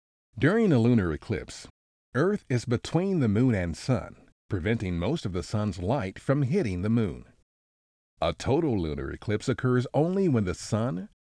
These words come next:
earth, and moon are precisely aligned in that order. As Earth's shadow begins to cover the lunar surface,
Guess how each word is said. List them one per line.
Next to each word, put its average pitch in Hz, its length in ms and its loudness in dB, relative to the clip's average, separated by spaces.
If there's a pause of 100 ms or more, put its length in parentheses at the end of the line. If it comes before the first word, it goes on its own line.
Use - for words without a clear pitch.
(160)
earth, 127 360 2
and 165 280 -2
moon 98 340 0
are 117 180 0
precisely 170 720 -4
aligned 101 680 -2
in 110 200 0
that 117 220 0
order. 123 380 -4 (1120)
As 104 260 0
Earth's 135 500 -2
shadow 131 520 0
begins 98 400 -2
to 92 160 -4
cover 170 400 -2
the 95 80 -2
lunar 90 280 0
surface, - 600 -4